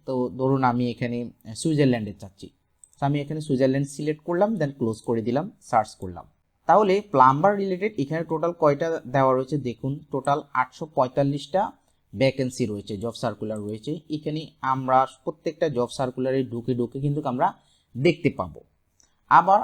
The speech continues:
আমি চাচ্ছি যে স্পেসিফিক কোনো দেশ সিলেক্ট করব না, তখন আমি এটাকে ফিল্টারটা কেটে দিব, কান্ট্রিটা, then আমি সার্চ করব। তাহলে আপনি দেখতে পাবেন এখানে,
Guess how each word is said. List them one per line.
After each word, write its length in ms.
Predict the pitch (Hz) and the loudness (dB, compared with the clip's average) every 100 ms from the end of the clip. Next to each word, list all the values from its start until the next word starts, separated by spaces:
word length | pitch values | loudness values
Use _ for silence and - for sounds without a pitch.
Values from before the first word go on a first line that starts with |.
| - | 0
আমি 220 | 135 151 | -4 -4
চাচ্ছি 360 | - 175 - | -4 -6 -6
যে 340 | 180 180 - 151 | -4 -4 -4 -8
স্পেসিফিক 520 | 156 - 156 170 185 | -8 -10 -6 -6 -4
কোনো 220 | 175 151 | -4 -4
দেশ 420 | 131 139 156 160 | 2 4 4 0
সিলেক্ট 280 | - 120 113 | -4 -2 -2
করব 220 | - 101 104 | -6 -8 -8
না, 120 | 113 | -8
তখন 320 | - 127 143 | -4 -4 -2
আমি 220 | 139 147 131 | -2 -2 -4
এটাকে 280 | 135 131 139 | -4 -6 -6
ফিল্টারটা 600 | 131 123 131 139 - 156 | -2 0 0 -2 -4 -8
কেটে 320 | - 151 151 | -4 -4 -2
দিব, 320 | 147 160 220 - | -4 -4 -6 -6
কান্ট্রিটা, 400 | - 117 117 135 | -4 -4 -4 -6
then 200 | 165 139 | -4 -4
আমি 200 | 127 117 | -4 -6
সার্চ 320 | 123 113 104 - | -4 -4 -4 -10
করব। 300 | 95 76 76 _ _ - | -16 -16 -20 _ _ 4
তাহলে 380 | 156 185 196 208 | 6 8 6 4
আপনি 240 | 147 147 147 | 0 0 2
দেখতে 240 | 139 156 | 0 0
পাবেন 400 | 160 135 107 120 - | 2 2 2 -4 -4
এখানে, 560 | 139 139 175 165 175 | -4 -4 -6 -6 -6